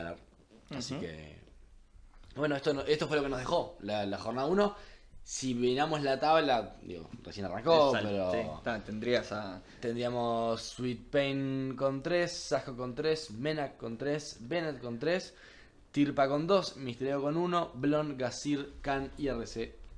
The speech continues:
Speaker 1: con cero. Obviamente es muy pronto para
Speaker 2: Así
Speaker 1: sacar
Speaker 2: mismo.
Speaker 1: conclusiones. Pero bueno,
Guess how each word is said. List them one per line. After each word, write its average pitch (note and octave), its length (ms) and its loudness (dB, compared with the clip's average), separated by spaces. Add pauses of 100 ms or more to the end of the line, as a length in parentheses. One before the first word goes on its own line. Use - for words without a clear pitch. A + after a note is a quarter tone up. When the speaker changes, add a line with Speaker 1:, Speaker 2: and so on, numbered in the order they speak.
(100)
Speaker 1:
con G#2+ 380 -8
cero. - 800 -4
Obviamente F#2 400 -4
es - 200 -14
muy G#2 160 -6
pronto A2 480 -2
para G#2+ 180 0
Speaker 2:
Así A2+ 100 -2
Speaker 1:
sacar A#2 100 4
Speaker 2:
mismo. A2+ 160 -2
Speaker 1:
conclusiones. C3 680 -2 (960)
Pero A2+ 180 -4
bueno, G#2+ 320 -2